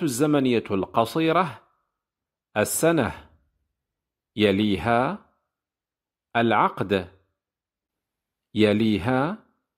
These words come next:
الجيل، يليها القرن، وأخيرًا الألفية.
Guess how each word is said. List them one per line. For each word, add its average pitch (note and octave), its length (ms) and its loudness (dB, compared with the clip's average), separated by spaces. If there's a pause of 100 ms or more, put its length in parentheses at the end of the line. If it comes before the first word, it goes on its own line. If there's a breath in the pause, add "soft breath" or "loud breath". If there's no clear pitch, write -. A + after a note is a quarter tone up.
(260)
الجيل، A2 800 0 (1900)
يليها A#2+ 880 0 (440)
القرن، C3 640 -2 (920)
وأخيرًا C3+ 920 0 (500)
الألفية. A#2 1000 0